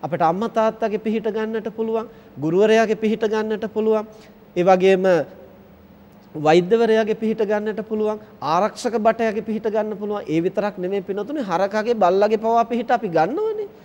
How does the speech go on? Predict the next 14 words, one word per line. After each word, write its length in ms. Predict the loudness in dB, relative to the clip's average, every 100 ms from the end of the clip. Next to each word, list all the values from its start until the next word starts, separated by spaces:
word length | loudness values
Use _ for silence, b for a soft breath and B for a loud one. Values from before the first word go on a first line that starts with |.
| B -4
ගොවිතැන්පත් 600 | 0 2 2 2 2 2
කරගන්නට 480 | -2 0 0 -2 -2
ගවයා 360 | 2 4 6 4
පිහිට 260 | 2 -2 -2
කරගන්නවා. 500 | -2 0 -2 -6 -10 B B -2
ගෙදර 240 | 2 4 4
දොර 140 | 4
ආරක්ෂා 600 | 4 6 4 2 0 0
කරගන්න 380 | 0 -2 -2 -2
සුනකෙක් 580 | -4 -2 0 2 2 2
පවා 240 | 0 4
අපි 220 | 4 4 -2 -4 -16 -16
පිහිට 280 | -6 -4 -2
කරගන්නවානේ. 720 | 0 0 0 -2 -2 -4 -4